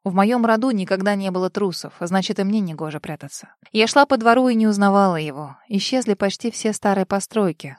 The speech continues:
Сараи, амбары выглядели новыми, где-то даже дерево не успело потемнеть. И стояли они совсем по-другому.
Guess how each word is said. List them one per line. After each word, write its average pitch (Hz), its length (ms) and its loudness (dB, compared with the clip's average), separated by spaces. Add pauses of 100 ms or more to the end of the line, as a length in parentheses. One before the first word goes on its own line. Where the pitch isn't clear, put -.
Сараи, 202 580 4
амбары 190 560 2
выглядели 262 520 2
новыми, 165 600 2
где-то 196 380 0
даже 196 260 2
дерево 196 340 0
не 160 140 -4
успело 160 320 -4
потемнеть. 160 640 -6 (200)
И 208 60 0
стояли 269 420 4
они 254 260 4
совсем 233 400 0
по-другому. 214 640 0